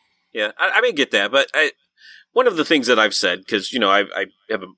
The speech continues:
movie podcast and it comes up from time to time, or, "Why would you say you like that movie or this movie?" And it's like, if I didn't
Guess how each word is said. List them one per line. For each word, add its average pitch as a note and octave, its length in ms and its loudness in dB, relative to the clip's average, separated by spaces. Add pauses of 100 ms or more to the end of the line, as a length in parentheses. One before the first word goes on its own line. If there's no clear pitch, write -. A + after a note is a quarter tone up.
movie G2 260 -2
podcast F2+ 560 -4
and G2 100 -2
it F#2 60 -8
comes G2 240 -4
up F#2 140 -4
from F#2 140 -10
time F#2+ 220 -4
to E2+ 60 -20
time, F#2 260 -2
or, F2 60 -10
"Why G#2+ 160 0
would B2 160 -4
you G#2 60 -6
say A#2 160 0
you G2 120 -4
like F#2+ 200 -2
that G2+ 200 0
movie F#2 260 -4
or F2 40 -6
this F#2 220 -4
movie?" F2 320 -4
And F2 100 -8
it's F#2+ 100 -8
like, F#2 140 -4
if G#2 120 -2
I D#3 160 2
didn't D3+ 340 -2